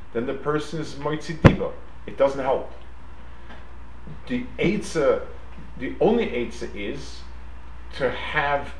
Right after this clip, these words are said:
some shaykhs, some passport, some kesher to some tzibur that's beyond. I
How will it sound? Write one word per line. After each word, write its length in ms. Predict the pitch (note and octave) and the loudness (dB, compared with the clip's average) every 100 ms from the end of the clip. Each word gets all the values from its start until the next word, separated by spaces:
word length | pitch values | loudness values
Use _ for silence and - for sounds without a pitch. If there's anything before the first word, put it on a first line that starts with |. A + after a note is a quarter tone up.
| - | -8
some 600 | - - - - D#3+ G#3+ | -8 -8 -6 2 4 4
shaykhs, 480 | - A#2+ A2+ - - - - - - | 2 2 0 0 -6 -8 -8 -8 -8
some 240 | - G3+ G3 | -6 -4 -4
passport, 600 | - D3+ E3 - - G#2+ - - - - | -4 2 2 2 -2 -2 -2 -6 -8 -6
some 300 | - E3+ E3+ | 0 2 2
kesher 600 | - - D3+ - G2+ D#2 - - - - | -4 0 0 0 0 -2 -4 -10 -10 -8
to 80 | - | -6
some 400 | A#2 - C#3 C3+ | -4 2 2 0
tzibur 440 | - - D3+ B2+ A2 | -6 -4 -4 -2 0
that's 180 | G2+ | -2
beyond. 380 | - G2 F2+ F#2 - - - - - - - - - - - - - - - - - - - | -4 -4 -4 -4 -8 -8 -8 -8 -8 -10 -10 -10 -10 -10 -10 -10 -10 -10 -10 -10 -10 -8 0
I 500 | A2+ A#2 A#2+ A#2 A#2 | 4 6 4 0 -2